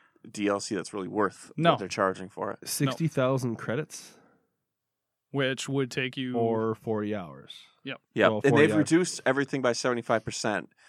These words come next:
Speaker 1: and they made that the big article. That's what was out
Speaker 2: Yeah.
Speaker 1: online.
Speaker 3: And that's still sixty thousand?
Speaker 1: No, no, no, no. They reduced it down to, like, fifteen thousand, I think, was the highest for Vader.
Speaker 2: Yeah.
Speaker 1: Uh, but what they didn't tell you was that they took how much credits you earn from
Speaker 2: Yep.
Speaker 1: the story mode and everything else
Speaker 2: And
Speaker 1: down
Speaker 2: down.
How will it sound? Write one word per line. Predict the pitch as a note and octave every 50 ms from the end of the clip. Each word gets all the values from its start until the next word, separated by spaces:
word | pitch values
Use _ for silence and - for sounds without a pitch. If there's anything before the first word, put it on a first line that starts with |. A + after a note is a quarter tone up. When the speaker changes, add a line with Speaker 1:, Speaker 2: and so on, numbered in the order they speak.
| _ _ _
Speaker 1:
and | G2+ A2
they | A2+
made | A2+ B2 B2+ C3 A#2+ A#2+
that | A#2+ A#2 A#2 A2 - -
the | A2+
big | G#2 A2+ A2 G2+ -
article. | - G#2 A2 G#2+ G2+ - G#2+ G#2+
That's | A#2 - -
what | C#3+ B2+ A#2+
was | A#2+ A#2+ C3
out | A2+ A2 A2 A2
Speaker 2:
Yeah. | G#2 G2+
Speaker 1:
online. | G2+ G#2+ A2+ A#2+
Speaker 3:
And | B2+
that's | C3+ C#3 -
still | G2 A2 D3 C#3 C3
sixty | - - C#3 B2 - C3 A#2+
thousand? | - A#2+ A#2 B2 B2+ D3 D3+ D3
Speaker 1:
No, | C#3 D3 D3 C3+
no, | C3 C3
no, | B2+ B2 A2+
no. | G#2+ F#2+ F2 F2 - - B1
They | G#2+ A2+
reduced | A#2 B2+ B2 C3 A#2+ -
it | B2 A2
down | A#2 A2+ A2 G#2+
to, | G2 G2
like, | F#2+ F#2 F2+ -
fifteen | - A2+ G2+ - - A#2 G#2 G2
thousand, | - G2+ G2 G2+ G2+ G#2 G#2+ F2+
I | F#2
think, | - A2 F#2 F#2+
was | G2+ G2+
the | G2
highest | - - G2+ G2+ F#2+ F#2 G2 - -
for | A2
Vader. | G#2+ A2 G2+ G2+ F#2+ F#2 F#2+ F#2+ -
Speaker 2:
Yeah. | D3 C#3+ - - - - - _ _ _ - _ _ -
Speaker 1:
Uh, | - A#2 G#2 F2+ - - B2 G#2 _
but | - C3 A#2 G#2+ - - _
what | - A#2 G#2+ -
they | A2 G#2
didn't | G2+ A2+ A2 A2 G2
tell | - - A#2+ A2+ A2
you | A2 G#2 G2+
was | G2+ F#2+ -
that | - F#2+ F#2+ F2+ -
they | G#2 F#2+ F#2
took | - - - - E3 B2 G#2+ - - - - _ _
how | - - B2+ A#2
much | A2+ G2+ - -
credits | - - A#2 G2+ F#2 -
you | A2 -
earn | - A2 A2+ G#2+ F#2+ F2+ E2 D#2+ E2 - -
from | - C#3
Speaker 2:
Yep. | D3 A2+
Speaker 1:
the | -
story | - - B2+ A#2 A2+ A2+
mode | A2 G2
and | G2 G2
everything | F#2+ G2 F#2+ - A2 G#2+
else | G2 F#2+ - - -
Speaker 2:
And | - C#3+
Speaker 1:
down | A2 G2+ G2+ F#2
Speaker 2:
down. | C#3 C3 B2+ A2 - -